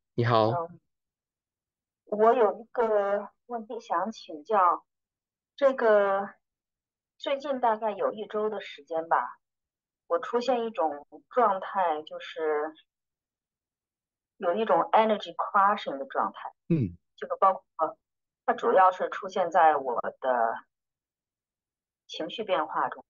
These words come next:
Speaker 2: 就包括我现在讲话我都得特别小心，就是任何的我日常的情绪变化会引起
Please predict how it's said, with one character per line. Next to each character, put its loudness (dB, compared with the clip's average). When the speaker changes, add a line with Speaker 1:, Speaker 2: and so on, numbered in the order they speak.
Speaker 2:
就 -18
包 2
括 -2
我 0
现 -8
在 4
讲 -4
话 2
我 0
都 -6
得 -6
特 -8
别 -8
小 -4
心， -14
就 -2
是 -8
任 0
何 -4
的 2
我 2
日 -4
常 -4
的 -6
情 -14
绪 -12
变 0
化 0
会 -10
引 -10
起 -18